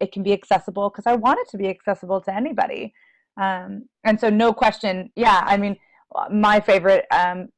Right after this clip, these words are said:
is, like, he said, I don't remember if he said the word magic, but he said, "This is what happened. Isn't that wild?" And I just, like, kinda sat there with a, like, a big hearted smile, and I was like, "I don't think it's wild." And he was like, "Oh," it was like, "Yeah,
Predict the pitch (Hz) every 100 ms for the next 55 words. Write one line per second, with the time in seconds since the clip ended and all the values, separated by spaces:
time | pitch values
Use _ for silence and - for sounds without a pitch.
0 | _ 190 180 180 - - 202 185 185 -
1 | - 202 208 196 180 180 185 170 170 170
2 | 180 170 175 175 170 151 - 165 190 160
3 | 220 214 220 196 165 208 208 196 180 180
4 | 175 _ _ _ _ _ _ _ _ -
5 | 220 233 220 - 185 185 208 220 180 185
6 | 185 - 185 185 180 185 196 185 196 190
7 | 185 196 196 185 185 185 175 - 185 196
8 | 175 196 185 180 - - 196 196 185 -
9 | 190 202 262 202 185 180 196 185 - 208
10 | 277 269 277 277 - 214 277 330 185 180
11 | 185 - _ _ _ _ _ - 214 208
12 | 190 185 - _ - 196 220 226 226 214
13 | 196 - 233 240 233 233 214 254